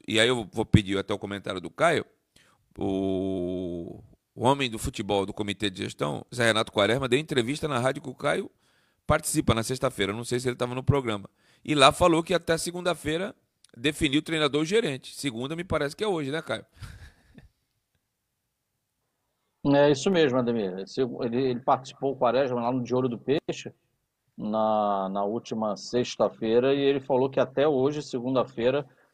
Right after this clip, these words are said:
Speaker 2: era o, digamos assim, era o deadline aí da, da, da diretoria pra que se tivesse, pra que se viesse à tona o nome do técnico e do diretor executivo.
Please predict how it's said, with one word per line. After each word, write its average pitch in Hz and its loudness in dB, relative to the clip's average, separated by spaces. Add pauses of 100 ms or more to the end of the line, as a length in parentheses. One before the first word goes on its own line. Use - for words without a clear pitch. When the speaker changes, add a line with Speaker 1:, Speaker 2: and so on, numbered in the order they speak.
(180)
Speaker 2:
era 120 6
o, - 6
digamos 117 0
assim, 131 -2
era 135 4
o 127 4
deadline 139 4
aí 123 0
da, 110 2
da, 92 -2 (520)
da 120 0
diretoria 127 2
pra 135 -2
que 131 -18
se - -14
tivesse, 131 -4 (200)
pra 117 -2
que - -14
se 147 -12
viesse 123 -2
à 135 0
tona 131 -2 (300)
o 117 -6
nome 139 2
do 131 0
técnico 196 -2
e 196 -2
do 170 -2
diretor 170 2
executivo. 143 0